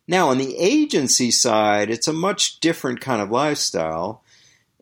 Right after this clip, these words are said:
And again, agents can be on call twenty-four hours. It's a headache dealing with players sometimes. Recruiting is the worst.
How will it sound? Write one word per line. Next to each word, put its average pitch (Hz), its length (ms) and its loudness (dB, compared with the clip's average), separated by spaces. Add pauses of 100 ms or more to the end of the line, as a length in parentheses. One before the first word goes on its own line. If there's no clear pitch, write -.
And 127 240 0
again, 127 360 0
agents 117 400 0
can - 140 -6
be 104 120 2
on 98 200 0
call 101 240 0
twenty-four 92 480 -4
hours. 110 420 0
It's - 180 -10
a 90 40 -12
headache 117 520 -4
dealing 104 280 -6
with 87 180 -10
players 117 440 -4
sometimes. 104 640 -8
Recruiting 113 560 -6
is 90 120 -12
the 87 80 -12
worst. 110 600 -6